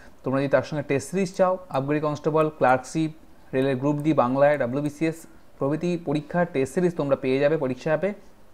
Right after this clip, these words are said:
আহ, ফর্টি পার্সেন্ট ডিসকাউন্টটা তোমরা এটা পাবে যদি আমাদের কোড বিওআইটিএএলকে ফোর জিরো এটা ইউজ করো, ঠিক আছে? এই কোডটা ইউজ করে তোমরা যদি আনলক করো টেস্ট সিরিজগুলো, ফর্টি পার্সেন্ট ডিসকাউন্ট পাবে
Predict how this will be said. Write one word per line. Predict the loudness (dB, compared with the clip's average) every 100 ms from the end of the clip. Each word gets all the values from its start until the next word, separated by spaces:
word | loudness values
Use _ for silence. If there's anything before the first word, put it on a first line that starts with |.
| -8
আহ, | -4 0 -2 -4 -6 -8 -8 -4
ফর্টি | -2 -2 -2
পার্সেন্ট | 0 0 0 -2 -2 -4
ডিসকাউন্টটা | -6 0 2 2 0
তোমরা | 2 0
এটা | 0
পাবে | 0 0 0 -4 -16 -20 -8 -2
যদি | 2 2
আমাদের | 0 -4
কোড | 0 2 2 -2 -12 -6
বিওআইটিএএলকে | -2 -2 0 0 2 2 0 -2 0 0 0 -2 -4
ফোর | -2 -2 -2
জিরো | -2 -4 -4
এটা | -6 -4
ইউজ | -6 -8
করো, | -6 -6 -4
ঠিক | -6
আছে? | -8 -12 -18 -10 -6
এই | -2
কোডটা | -2 0 0
ইউজ | 0 -2
করে | -2 -2
তোমরা | -2 -2
যদি | -2 -2 -4 -4
আনলক | -4 -2 -2 2
করো | 2 4
টেস্ট | 0 0
সিরিজগুলো, | 0 0 -2 -4 -8 -10 -4
ফর্টি | -4 -4
পার্সেন্ট | -4 -2 -4 -4 -4
ডিসকাউন্ট | -6 -4 -2 0
পাবে | 0 0